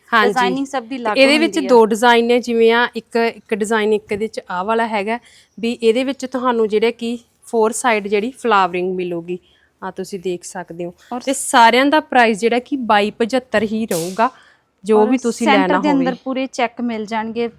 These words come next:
Speaker 2: ਸਾਰੇ ਚਾਰੋਂ ਤਰਫ ਜਿਹੜੇ ਹੈਗੇ ਇਹਨਾਂ ਦੇ ਬਾਕਸ ਬਣੇ ਹੋਏ ਆ।
Speaker 1: ਹਾਂਜੀ, ਤੇ ਇਹਦੇ ਵਿੱਚ ਵੀ ਜਿਹੜੇ ਦੋ ਕਲਰ ਨੇ, ਜਿਵੇਂ ਇੱਕ ਆ ਪਰਪਲ ਹੈਗਾ ਤੇ ਇੱਕ ਹੈਗਾ ਜੀ ਆਹ ਵਾਲਾ ਪਿੰਕ ਜੀ,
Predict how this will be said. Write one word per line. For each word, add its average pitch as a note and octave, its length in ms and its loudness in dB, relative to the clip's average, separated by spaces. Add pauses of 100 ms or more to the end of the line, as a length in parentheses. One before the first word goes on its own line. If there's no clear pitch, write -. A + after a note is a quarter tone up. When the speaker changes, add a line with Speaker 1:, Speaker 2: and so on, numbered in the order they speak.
Speaker 2:
ਸਾਰੇ A3+ 340 -4
ਚਾਰੋਂ A3 320 -2
ਤਰਫ A3+ 280 -6
ਜਿਹੜੇ A3+ 300 -4
ਹੈਗੇ G#3+ 160 -8
ਇਹਨਾਂ G#3+ 180 -6
ਦੇ B3 80 -6
ਬਾਕਸ A3+ 400 -4
ਬਣੇ G#3+ 260 -6
ਹੋਏ G#3+ 220 -6
ਆ। A#3 100 -4 (220)
Speaker 1:
ਹਾਂਜੀ, F#3+ 460 0 (240)
ਤੇ A3 160 -6
ਇਹਦੇ B3+ 240 4
ਵਿੱਚ D4+ 240 0
ਵੀ C#4 120 2
ਜਿਹੜੇ A#3 240 4
ਦੋ G3+ 280 2
ਕਲਰ G3 360 0
ਨੇ, A3+ 200 -4
ਜਿਵੇਂ G#3+ 300 -2
ਇੱਕ G3+ 180 -6
ਆ A3 80 0
ਪਰਪਲ G#3 500 -2
ਹੈਗਾ A#3+ 380 -2 (500)
ਤੇ A#3 140 -8
ਇੱਕ A3+ 200 -8
ਹੈਗਾ G3 320 -2
ਜੀ G#3 180 -8
ਆਹ F3 120 -4
ਵਾਲਾ D#3 240 -14 (1200)
ਪਿੰਕ A#3 320 -2
ਜੀ, E3+ 120 -8